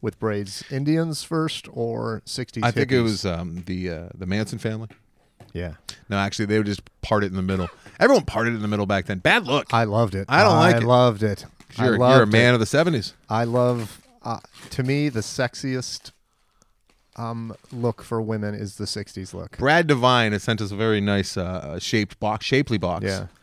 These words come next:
Speaker 2: Came to the P O box, which is, uh, P O Box five seven zero zero five eight, Tarzana, California, nine one three five six.
Speaker 1: Shapely.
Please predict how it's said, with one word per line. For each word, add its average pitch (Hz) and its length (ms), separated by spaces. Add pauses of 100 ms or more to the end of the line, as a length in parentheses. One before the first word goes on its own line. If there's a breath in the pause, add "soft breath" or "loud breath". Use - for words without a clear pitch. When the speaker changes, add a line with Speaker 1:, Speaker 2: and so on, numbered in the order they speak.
(240 soft breath)
Speaker 2:
Came 123 180
to 110 60
the 101 40
P 127 220
O 120 100
box, 98 380
which 104 180
is, 95 140
uh, 87 180 (380 soft breath)
P 156 100
O 147 60
Box 123 240
five 135 320
seven 120 260
zero 120 260
zero 113 220
five 113 420
eight, 110 160
Tarzana, 107 440
California, 104 480
nine 101 260
one 101 140
three 110 260
five 98 380
six. - 560 (100)
Speaker 1:
Shapely. 101 540